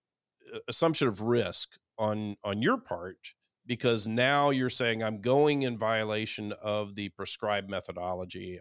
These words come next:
I'm gonna take, uh, this, this patient and we're gonna do it a, a different way." Isn't there a, a, an increased level of risk that you're assuming doing that? And how did that factor into your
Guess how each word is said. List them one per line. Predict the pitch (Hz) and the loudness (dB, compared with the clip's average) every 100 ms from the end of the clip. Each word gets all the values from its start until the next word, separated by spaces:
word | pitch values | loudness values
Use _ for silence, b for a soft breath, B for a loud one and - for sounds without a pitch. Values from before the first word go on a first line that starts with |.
| 98 | -6
I'm | 113 | -4
gonna | 117 110 | -2 -2
take, | - 107 104 - - _ _ _ _ _ - | -2 -2 -2 -4 -20 _ _ _ _ _ -6
uh, | 95 92 92 92 107 | -2 0 -2 -6 -4
this, | 101 - - - | -2 0 -4 -4
this | 95 - | -6 -2
patient | 101 101 101 92 98 | -2 -2 -4 -6 -10
and | 87 | -8
we're | 101 | -6
gonna | 98 92 | -4 -4
do | 95 | -4
it | 95 | -4
a, | 92 90 | -4 -8
a | 104 90 - | -14 -14 -4
different | 113 - 95 | -2 -2 0
way." | 123 127 98 B B B B B | 2 2 0 B B B B B
Isn't | 135 175 214 196 - | 4 4 6 2 2
there | 156 143 143 131 117 | 4 4 4 2 0
a, | 113 110 104 _ _ _ _ 120 | -2 -4 -10 _ _ _ _ 0
a, | 117 110 - | 0 0 -2
an | 117 - | -4 0
increased | 127 143 151 - 147 160 - | 2 2 0 -2 0 0 -2
level | 117 117 117 113 | 0 0 2 -2
of | 101 | -4
risk | 107 110 117 - | -6 -2 -2 -4
that | 110 - | -12 -10
you're | 104 | -8
assuming | 92 - - 139 151 135 95 90 92 92 _ _ _ 104 | -6 -4 -2 2 2 2 0 -4 -10 -12 _ _ _ _
doing | 120 139 113 | 2 2 2
that? | 95 90 | -2 -4
And | 110 98 | -6 -6
how | 127 139 | 0 2
did | 127 | 2
that | 113 113 - | 0 -2 -2
factor | - 113 110 - 104 | -2 0 0 -4 -10
into | 104 107 104 - 101 | -6 -6 -6 -10 -10
your | 95 98 95 95 95 92 | -8 -8 -8 -8 -10 -12